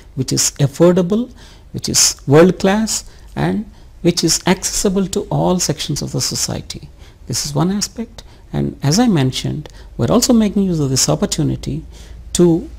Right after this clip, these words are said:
completely redesign Hyderabad city. So we are going to create a number of facilities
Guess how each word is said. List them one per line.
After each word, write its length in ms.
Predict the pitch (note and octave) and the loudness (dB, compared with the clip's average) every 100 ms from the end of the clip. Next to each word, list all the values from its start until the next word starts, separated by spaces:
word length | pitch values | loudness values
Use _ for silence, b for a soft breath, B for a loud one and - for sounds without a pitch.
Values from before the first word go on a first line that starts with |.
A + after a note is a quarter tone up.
| - | -8
completely 600 | - E3 - C4 C#4 B3+ | -4 0 4 6 6 6
redesign 400 | F#3+ F3 D#3+ D#3 | 4 4 4 2
Hyderabad 480 | C#3 C#3 C#3+ C#3+ C3 | 2 0 0 0 -2
city. 400 | - D3+ - A#2+ - B B | -2 -2 -4 -6 -8 B B
So 160 | G3 | -4
we 240 | G3 D#3 C4 | 0 2 2
are 60 | |
going 180 | A3+ A3 | 2 0
to 80 | E3+ | -2
create 400 | - E3+ E3+ - | -4 0 0 0
a 40 | |
number 260 | C3 F#3+ G3+ | 0 0 0
of 60 | F3+ | -2
facilities 640 | C#3 - C3+ C#3+ C3+ - | -2 -2 -4 -4 -6 -8